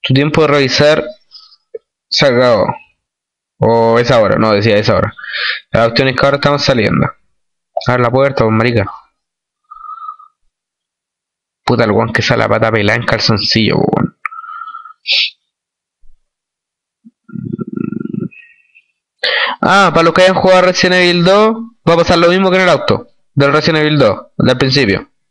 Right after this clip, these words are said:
<laughs> Are you ready for this? Oh.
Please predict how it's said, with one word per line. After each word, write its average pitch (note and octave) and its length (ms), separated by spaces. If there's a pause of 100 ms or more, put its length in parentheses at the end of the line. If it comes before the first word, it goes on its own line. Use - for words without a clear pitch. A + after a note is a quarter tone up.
(1080)
<laughs> - 1600
Are B2 120
you A#2 100
ready C3 340
for C#3 260
this? C#3+ 680 (1800)
Oh. A2 680